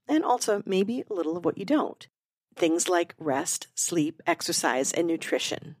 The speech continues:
You probably thought of those things, right? Sometimes self-care is also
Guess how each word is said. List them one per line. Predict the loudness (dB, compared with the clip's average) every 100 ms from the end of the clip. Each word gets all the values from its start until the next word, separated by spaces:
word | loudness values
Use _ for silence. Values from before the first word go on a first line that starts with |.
| _
You | -12
probably | -2 0 2 0
thought | 0 0
of | 0
those | -4 -6 -6
things, | -8 -8 -6
right? | -4 -4 -6 -8
Sometimes | 0 0 0 -2 -2
self-care | -2 -2 -2 -4 -2
is | -2 -2
also | -2 0 0 0